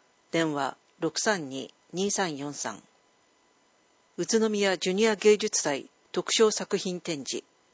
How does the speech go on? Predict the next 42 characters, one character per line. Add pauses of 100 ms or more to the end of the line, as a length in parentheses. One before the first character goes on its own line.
(480)
問
い
合
わ
せ、 (460)
文
化
課、 (540)
電
話 (180)
六
三
二 (240)
二
七
六
三。 (1600)
七
日
か
ら
十
一
日、 (800)
も
っ
た
い
な
い
四
コ
マ
漫
画
コ
ン
ク
ー
ル
展
示。